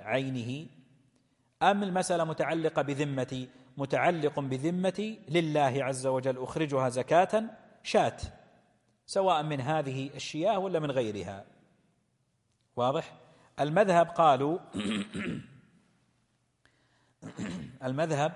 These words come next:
وهي الرواية الأولى عن الإمام أحمد، أن الزكاة <clears throat> متعلقة بعين المال، لها، أن الزكاة تجب في عين المال،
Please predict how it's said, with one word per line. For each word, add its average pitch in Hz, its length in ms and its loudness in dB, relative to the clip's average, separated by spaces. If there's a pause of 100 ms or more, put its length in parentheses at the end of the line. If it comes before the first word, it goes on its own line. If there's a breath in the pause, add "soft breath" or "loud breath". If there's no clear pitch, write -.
(300)
وهي 123 180 -2
الرواية 127 300 2
الأولى 123 320 0
عن 104 160 -4
الإمام 107 280 -6
أحمد، 151 300 -4 (640 soft breath)
أن 160 240 -2
الزكاة 156 720 0 (220)
<clears throat> 139 380 -10
متعلقة 147 720 -4
بعين 131 420 -2
المال، 107 420 -2 (1400 soft breath)
لها، 131 320 0 (360 loud breath)
أن 120 360 -6
الزكاة 151 720 -2
تجب 160 400 2
في 131 200 -2
عين 131 240 -2
المال، 110 420 -4